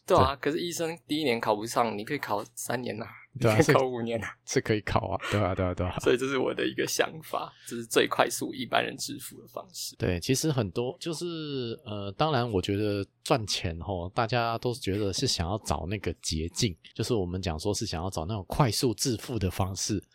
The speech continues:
Speaker 2: 那最后就会有人讲说啊，能不能就是靠创业这样的事情？那以创业的人角度来说，以你自己的身份来说，你觉得这是一条途径吗？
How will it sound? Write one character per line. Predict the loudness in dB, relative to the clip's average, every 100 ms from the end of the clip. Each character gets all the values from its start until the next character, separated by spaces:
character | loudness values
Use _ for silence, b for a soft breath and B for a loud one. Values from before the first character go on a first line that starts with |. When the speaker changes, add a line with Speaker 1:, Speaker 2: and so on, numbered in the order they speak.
| B B B
Speaker 2:
那 | -4 2
最 | 4
后 | 4 4
就 | 4 4
会 | 4 2
有 | 0 0
人 | 0
讲 | -2 -6 -4
说 | -4 -4
啊， | -6 -6
能 | -6 -6
不 | -4
能 | -2 -4 -4
就 | -4
是 | -2 -2 -4 -4
靠 | -2 -2
创 | 2 2 2
业 | -2 -2
这 | -2
样 |
的 | -4
事 | -6
情？ | -10 -8
那 | -8 -8
以 | -6
创 | 0 2 4
业 | 4
的 | 4
人 | 2 -2 -6 -4
角 | -2 0
度 | 2 2
来 | 0
说， | -2
以 | -2
你 | -4
自 | -4 -6
己 | -4
的 | 0
身 | 0 0
份 | 0
来 | 0
说， | -2 -2 -4 B B
你 | 2
觉 | 4
得 | 4 4 0
这 | 2 2
是 | 2
一 | -2
条 | -2 -4
途 | -2 -2
径 | 0 0 0
吗？ | -4